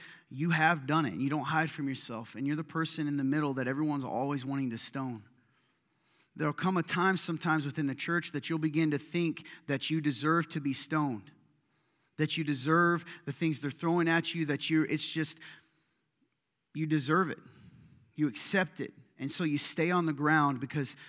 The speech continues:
really you don't, you can't look them in the eye. You're dirt. You're worthless. And if Christ looked at a woman whom he'd never met and said, "I don't condemn you,"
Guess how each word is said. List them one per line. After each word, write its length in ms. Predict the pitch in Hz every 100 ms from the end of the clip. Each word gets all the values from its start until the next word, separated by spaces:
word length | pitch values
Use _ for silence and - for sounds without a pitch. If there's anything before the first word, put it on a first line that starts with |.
| - -
really 340 | 135 180 180 151
you 140 | 160
don't, 280 | 170 160 -
you 100 | 151
can't 320 | - 180 151
look 140 | 165
them 120 | 180 156
in 60 |
the 140 | 147 143
eye. 220 | 156 156
You're 220 | 147 151
dirt. 460 | 127 110 156 156 -
You're 100 | 139
worthless. 800 | 135 143 156 151 151 127 - - - _ _ _ _ _ _ _ _ _ _ _ _ _ _ _ _ _ _ _ _ _ 147
And 80 |
if 120 | 139 -
Christ 640 | - 156 190 - - - _ _ _ _ _ _ _ _
looked 300 | 139 170 165
at 140 | 123
a 40 | 139
woman 420 | 139 139 117 95 - - - _ _ _ _ _ _ _ _ _ _ _ _ _ _ _ _ -
whom 120 | 151
he'd 180 | 147 127
never 300 | 156 175 180
met 420 | 156 - - - _ _ _ _ _ _ _ _ _ _
and 100 | 131
said, 220 | - 135
"I 140 | 117 147
don't 240 | 151 131
condemn 440 | - 127 120 113
you," 120 | 90